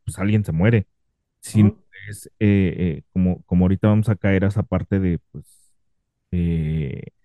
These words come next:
Speaker 1: por ejemplo, el café, pues, te, te ayuda a prevenir que te mueras, o si te
Speaker 2: Sí.
Speaker 1: pasa, te ace-, te acerca más a lo <laughs>
Speaker 2: Te acerca más a la... muerte, ¿no? O sea, como quiera, ahí va de la mano, o
Speaker 1: Sí,
Speaker 2: sea,
Speaker 1: tengo las dos
Speaker 2: sí,
Speaker 1: partes.
Speaker 2: que,
Speaker 1: <laughs> Este.
Speaker 2: que, que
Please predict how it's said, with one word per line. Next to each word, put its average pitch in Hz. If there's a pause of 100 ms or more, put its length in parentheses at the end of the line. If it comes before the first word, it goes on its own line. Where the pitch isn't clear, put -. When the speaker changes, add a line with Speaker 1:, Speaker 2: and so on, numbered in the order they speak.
(300)
Speaker 1:
por 104
ejemplo, 98
el 117
café, 101
pues, -
te, - (240)
te 82
ayuda 127
a -
prevenir 92
que -
te 80
mueras, 95 (440)
o 98
si 92
te 175
Speaker 2:
Sí. -
Speaker 1:
pasa, 240 (500)
te 82
ace-, 98 (100)
te 107
acerca 123
más 120
a 151
lo 135 (400)
<laughs> -
Speaker 2:
Te 226
acerca 214
más 220
a 202
la... 202
muerte, 226
¿no? 240
O 220
sea, 214 (100)
como 208
quiera, 240
ahí 170
va 202
de 202
la 202
mano, 208
o -
Speaker 1:
Sí, 131
Speaker 2:
sea, 139 (120)
Speaker 1:
tengo 131
las 107
dos 110
Speaker 2:
sí, 311
Speaker 1:
partes. 220 (100)
Speaker 2:
que, 226 (100)
Speaker 1:
<laughs> 165
Este. 135 (320)
Speaker 2:
que, 214 (140)
que 214